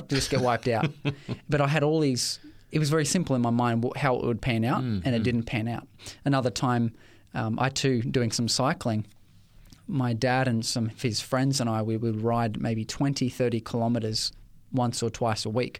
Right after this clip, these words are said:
Speaker 1: Mm.
Speaker 2: at night time. It was great. You know, it's not too far on a bike, roughly an hour, you know, it's quite social riding. And then everyone gets this really great idea to join the, um, the Ipswich one hundred, 'cause I grew up in Ipswich.
Speaker 1: Right.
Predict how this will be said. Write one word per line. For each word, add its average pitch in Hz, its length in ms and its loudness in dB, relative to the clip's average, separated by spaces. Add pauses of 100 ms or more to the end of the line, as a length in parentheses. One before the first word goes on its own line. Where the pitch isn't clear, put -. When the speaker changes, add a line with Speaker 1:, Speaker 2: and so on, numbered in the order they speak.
(140)
Speaker 1:
Mm. 113 180 0 (180)
Speaker 2:
at 127 140 -2
night 127 220 0
time. 110 180 -2
It 123 60 -2
was 135 140 -2
great. 147 300 0 (140)
You 131 100 -2
know, 110 180 -4 (400)
it's 143 160 -4
not 160 220 0
too 147 180 0
far 117 300 2
on 107 80 0
a 101 40 0
bike, - 300 -4 (260)
roughly 175 340 0
an 110 100 0
hour, 113 260 0
you 120 100 -2
know, 107 120 -2
it's - 240 -8
quite 123 280 0
social 113 400 0
riding. 107 440 -2 (540)
And 139 100 2
then 165 80 2
everyone 220 240 0
gets 135 200 0
this 123 200 -2
really 135 440 0 (640)
great 127 360 0
idea 131 500 0 (420)
to 127 260 2
join 120 520 0
the, 117 240 0
um, 110 340 -2 (440)
the 117 360 -6
Ipswich 143 480 -2
one 123 240 0
hundred, 117 300 0
'cause 113 120 -2
I 113 80 2
grew 113 160 0
up 107 100 -2
in 113 60 2
Ipswich. - 520 -4
Speaker 1:
Right. 104 300 0